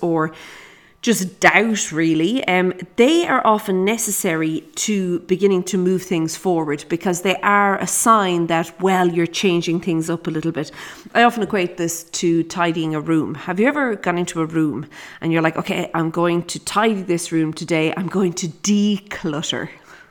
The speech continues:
Okay? And what you start doing is you'll often, th-, maybe the room's not too bad at all init-, initially to begin with, but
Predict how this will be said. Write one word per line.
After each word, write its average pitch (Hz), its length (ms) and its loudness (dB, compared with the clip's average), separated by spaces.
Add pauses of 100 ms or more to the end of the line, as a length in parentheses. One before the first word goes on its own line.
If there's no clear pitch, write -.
(160)
Okay? 170 440 0 (460)
And 185 300 8 (260)
what 214 180 2
you 196 60 2
start 277 440 2
doing 180 340 6 (300)
is 175 580 6
you'll 170 580 4
often, 226 380 0
th-, 247 100 -2
maybe 480 320 0
the 294 160 6
room's 339 220 6
not 311 200 2
too 311 160 6
bad 302 260 4
at - 160 -2
all 320 260 2
init-, 233 540 -2
initially 220 440 0
to 202 80 -8
begin 208 280 0
with, 151 180 -4 (320)
but 220 200 2